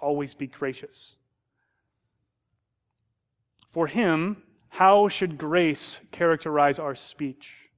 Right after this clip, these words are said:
And I think for Paul, and for us, hopefully, when we think of the word grace, the predominant thought that we have is of what Christ has done for us.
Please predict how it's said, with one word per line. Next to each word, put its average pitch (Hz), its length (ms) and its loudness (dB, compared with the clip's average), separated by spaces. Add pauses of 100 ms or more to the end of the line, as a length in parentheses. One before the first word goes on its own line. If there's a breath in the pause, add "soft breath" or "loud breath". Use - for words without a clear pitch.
(2250)
And 143 100 -8
I 147 40 -4
think 160 140 -4
for - 120 -14
Paul, 135 600 -6 (560 soft breath)
and 143 140 -6
for 143 200 -4
us, - 540 -4
hopefully, 147 440 -8
when 143 240 -6
we 160 120 -8
think 151 260 -8
of 135 100 -8
the 135 80 -6
word 131 300 -4
grace, 139 340 -2
the 131 140 -12 (340 soft breath)
predominant 156 720 -2
thought 147 440 -2
that 131 120 -12
we 147 220 -8
have 131 420 -2
is 139 160 -12
of 139 220 -6
what 147 260 -4
Christ 143 360 -6
has 131 120 -12
done 127 240 -10
for 131 260 -8
us. - 420 -16